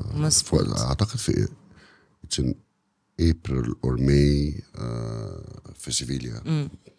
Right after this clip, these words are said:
Speaker 1: رقصة فلامينكو.
Speaker 2: <laughs>
Speaker 1: أوكي. لو، آه، قابلتي الله سبحانه وتعالى، آه، أول مرة، تحبي أول حاجة يقولها لك إيه؟ أو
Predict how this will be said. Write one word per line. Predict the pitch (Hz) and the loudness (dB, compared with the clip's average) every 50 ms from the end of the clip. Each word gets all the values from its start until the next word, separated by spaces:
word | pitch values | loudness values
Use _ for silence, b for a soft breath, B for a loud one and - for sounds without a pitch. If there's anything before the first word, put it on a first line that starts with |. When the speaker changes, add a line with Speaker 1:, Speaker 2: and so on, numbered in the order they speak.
| B B B B _ - - | B B B B _ -14 -12
Speaker 1:
رقصة | 113 - - - - - 58 | -10 -8 -6 -6 -6 -6 -6
فلامينكو. | 55 - 55 53 57 58 58 - - - - - - - | -8 -8 -8 -6 -6 -8 -10 -10 -14 -16 -16 -12 -4 -4
Speaker 2:
<laughs> | 175 170 180 175 - - 160 135 - - | -4 -2 -4 -8 -10 -12 -16 -16 -16 -16
Speaker 1:
أوكي. | - - - - - - - - - - - _ _ _ _ _ _ - - B B B B B B B B B B B B B | -20 -16 -16 -16 -14 -16 -18 -20 -20 -20 -20 _ _ _ _ _ _ -18 -18 B B B B B B B B B B B B B
لو، | - 90 92 107 139 160 156 147 131 123 - - _ _ _ _ _ _ - - _ _ _ _ _ _ _ _ _ _ _ - | 0 2 4 6 6 6 6 4 2 -2 -4 -10 _ _ _ _ _ _ -20 -20 _ _ _ _ _ _ _ _ _ _ _ -6
آه، | 76 73 69 69 67 65 64 62 64 64 60 104 107 B B 110 110 110 B B B B B B B B B _ _ _ _ _ _ _ _ _ _ _ _ _ _ - - _ _ _ - - | -4 -4 -2 -2 -4 -4 -4 -4 -4 -6 -6 -8 -10 B B -20 -20 -20 B B B B B B B B B _ _ _ _ _ _ _ _ _ _ _ _ _ _ -20 -20 _ _ _ -10 -6
قابلتي | 78 71 73 92 95 - - - 85 82 82 80 78 71 - - - | -4 0 0 0 0 0 -6 -6 -2 -2 0 0 0 -2 -4 -4 -4
الله | 65 67 71 | -2 0 0
سبحانه | 73 - - - - 71 71 | 0 -2 -6 -4 -2 0 0
وتعالى، | 65 62 - 62 62 67 71 73 78 82 87 - - _ _ _ _ _ _ _ - - - - | 0 0 -2 -2 0 0 2 2 2 0 -2 -4 -8 _ _ _ _ _ _ _ -20 -20 -16 -12
آه، | - 58 57 - - | -12 -12 -10 -6 0
أول | 78 82 85 85 78 69 65 | 2 2 2 2 2 0 0
مرة، | 71 76 73 78 90 110 151 - _ _ _ _ _ _ _ _ _ _ _ _ _ _ - | -2 -2 -2 -2 -4 -6 -6 -10 _ _ _ _ _ _ _ _ _ _ _ _ _ _ -16
تحبي | - 76 - 95 120 113 110 98 - | -10 -4 -2 -2 0 0 0 0 2
أول | 76 90 87 69 | 2 2 2 0
حاجة | 71 78 76 73 | -2 -2 -2 -2
يقولها | 60 50 101 107 113 | -2 -2 -2 -4 -4
لك | 58 104 - - - | -6 -6 -8 -12 -16
إيه؟ | - 78 - _ _ _ _ _ _ _ _ _ _ _ _ _ _ _ _ _ _ _ _ _ _ _ _ _ _ _ _ _ _ - | -18 -18 -18 _ _ _ _ _ _ _ _ _ _ _ _ _ _ _ _ _ _ _ _ _ _ _ _ _ _ _ _ _ _ -6
أو | 78 80 | -4 -4